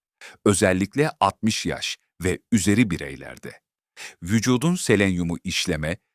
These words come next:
ve atma hızı gençlere göre farklılık gösterebilir. Yaşla birlikte böbrek fonksiyonlarındaki doğal azalma, selenyumun vücutta daha uzun süre kalmasına ve birikmesine yol açabilir.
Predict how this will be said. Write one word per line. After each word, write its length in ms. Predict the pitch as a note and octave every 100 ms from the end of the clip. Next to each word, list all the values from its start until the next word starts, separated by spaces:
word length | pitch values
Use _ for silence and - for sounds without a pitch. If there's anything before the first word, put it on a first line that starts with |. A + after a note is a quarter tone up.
| _
ve 180 | F2 G2 -
atma 400 | - F2 - A#2
hızı 360 | G2 E2+ F2+ D#2 - _ _
gençlere 600 | E2+ G#2+ G2+ - A2 D#3
göre 260 | D#3 C3 C3
farklılık 540 | - B2 - B2+ D3
gösterebilir. 800 | A#2+ G2+ - G2 F2 D#2+ C#2 - - _ _ _ _ - - -
Yaşla 460 | F#2+ B2+ - C3+ G#2+
birlikte 480 | G2+ F#2 - G#2 D#2+
böbrek 380 | E2+ F2 B2+
fonksiyonlarındaki 1040 | - G#2+ - G#2 F#2 F2+ F2+ F2 E2+ D3 G#2
doğal 240 | F2+ F2
azalma, 500 | D#2 - D2 C2+ - - _ _ - -
selenyumun 720 | - B2 B2 D#3+ C#3 G#2+ F2
vücutta 480 | F#2+ F2+ A2 - G#2+
daha 200 | F#2 A#2+
uzun 240 | B2+ G2+
süre 280 | G2+ - F2+
kalmasına 640 | - F#2+ F2+ F2 G2 F#2+ A#2+ _ _ -
ve 320 | G#2+ A#2 F2
birikmesine 600 | G2 G2+ - G2+ - G#2+
yol 240 | A2 E2+
açabilir. 640 | D2 - D2 C2+ G1+ -